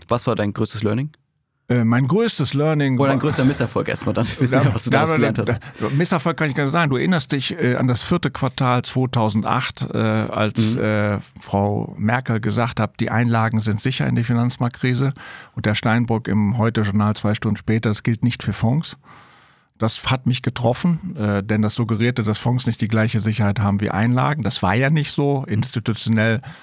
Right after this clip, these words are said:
Speaker 2: sind wir genauso sicher, aber er wollte halt die besondere Einlagensicherung zum Ausdruck bringen und sie natürlich auch. Und dann haben wir innerhalb eines Quartals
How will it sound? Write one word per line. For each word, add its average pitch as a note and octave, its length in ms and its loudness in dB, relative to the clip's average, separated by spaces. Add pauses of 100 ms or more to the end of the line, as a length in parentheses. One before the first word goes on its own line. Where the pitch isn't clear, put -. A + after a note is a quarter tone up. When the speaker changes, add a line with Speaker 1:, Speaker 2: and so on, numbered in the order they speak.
(220)
Speaker 2:
sind A2+ 200 0
wir G#2+ 120 0
genauso A2 440 2
sicher, D3 440 -2 (120)
aber G#2+ 400 -2
er A2 140 0
wollte A#2+ 260 0
halt A#2 200 0
die A2+ 100 2
besondere B2 560 2
Einlagensicherung A#2 1080 0
zum G#2 160 -2
Ausdruck A#2+ 420 -2
bringen A2 220 2
und F#2 140 0
sie A2+ 120 2
natürlich G2 460 -2
auch. D3 240 0 (480)
Und B2+ 220 -2
dann F#3+ 320 4
haben A#2+ 400 0
wir A2 260 2
innerhalb F3 460 2
eines A#2 320 0
Quartals A#2 760 -2